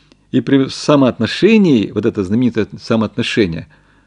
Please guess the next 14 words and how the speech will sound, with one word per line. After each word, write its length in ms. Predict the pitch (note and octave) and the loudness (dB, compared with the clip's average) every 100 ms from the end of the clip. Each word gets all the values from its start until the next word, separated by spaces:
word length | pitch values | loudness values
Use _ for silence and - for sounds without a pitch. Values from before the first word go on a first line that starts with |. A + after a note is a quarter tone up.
| _ _ _ _ _ _ | _ _ _ _ _ _
как 380 | - A2+ - - | -2 -2 -4 -16
система, 420 | - A2+ - B2+ | -8 -6 -2 0
образующая 500 | A#2 A#2+ A#2+ A2 - | 2 2 2 0 -2
чего-то 260 | - A2 A2+ | -6 -4 0
новое, 360 | A#2+ G2+ D#2+ - _ _ - - | 0 0 -4 -12 _ _ -20 -6
мы 100 | E3+ | -2
получаем, 540 | F#3 E3 D#3+ E3 D#3+ - _ _ _ _ _ _ | 4 4 4 2 0 -6 _ _ _ _ _ _
э, 120 | - F#2+ | -14 -8
кусок, 480 | - - C#3 - | -6 0 0 0
большой 380 | - A2 A#2+ A#2+ | -2 0 2 0
кусок, 300 | F2+ G#2 G2+ | 0 -2 -4
который 220 | F2+ G2 | -2 -2
называется 360 | G2+ G2 F2+ F#2+ | -2 -2 -2 -4
протоном 640 | G#2+ A2 G#3+ A#3+ C3+ E2 | -2 0 2 2 2 -4